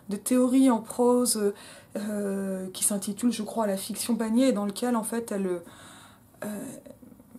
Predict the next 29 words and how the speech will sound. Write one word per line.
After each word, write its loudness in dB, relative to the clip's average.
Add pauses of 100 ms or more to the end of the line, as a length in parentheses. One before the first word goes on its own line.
(800)
elle -2
explique, 2
euh, -6 (500)
par 4
une 2
espèce 2
de -6
fiction -2
anthropologique, -2 (640)
comment 6 (1300)
les, 4 (320)
finalement, 8
le 10
modèle 8
du -2
chasseur 4
et 0
qui -8
va 4
lancer 4
une 2
flèche 0
et -4
tuer -6
un -4
animal -2
et -4
ramener -2
l'animal -2